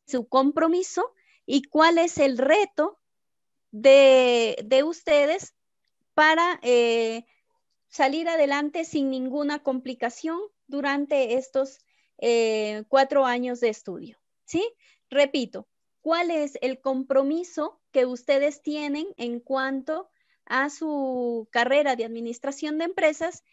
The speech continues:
y cómo ustedes piensan que van a poder lograrlo? Listo, se nos terminó el tiempo. Eh, tenemos más de ciento cincuenta comentarios. Excelente.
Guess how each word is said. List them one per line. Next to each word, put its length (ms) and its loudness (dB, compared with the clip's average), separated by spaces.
y 180 -2
cómo 420 -4
ustedes 800 0
piensan 520 -4
que 120 4
van 280 -2
a 140 -6
poder 400 0
lograrlo? 600 -6
Listo, 380 4
se 120 2
nos 200 2
terminó 440 4
el 220 -2
tiempo. 540 -2
Eh, 360 6
tenemos 600 4
más 600 2
de 220 6
ciento 760 0
cincuenta 1080 -2
comentarios. 880 -4
Excelente. 720 -6